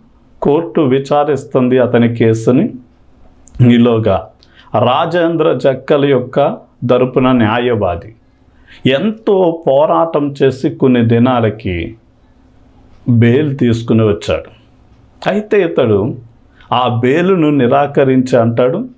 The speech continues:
"ఇక ఎప్పుడూ కూడా నన్ను ఇక్కడ నుండి బయటకు తీసుకురావడానికి ఇక ఎలాంటి ప్రయత్నాలు కూడా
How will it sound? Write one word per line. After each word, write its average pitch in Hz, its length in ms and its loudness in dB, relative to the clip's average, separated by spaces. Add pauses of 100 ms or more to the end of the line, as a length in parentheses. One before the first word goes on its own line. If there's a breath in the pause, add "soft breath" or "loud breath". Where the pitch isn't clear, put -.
(600 soft breath)
"ఇక 190 220 2
ఎప్పుడూ 190 800 0
కూడా 113 440 0 (460)
నన్ను 143 360 2
ఇక్కడ 131 420 0
నుండి 143 400 0
బయటకు 131 540 0
తీసుకురావడానికి 123 1160 -2 (480 soft breath)
ఇక 131 260 0
ఎలాంటి 160 960 0
ప్రయత్నాలు 147 920 -2
కూడా 127 440 0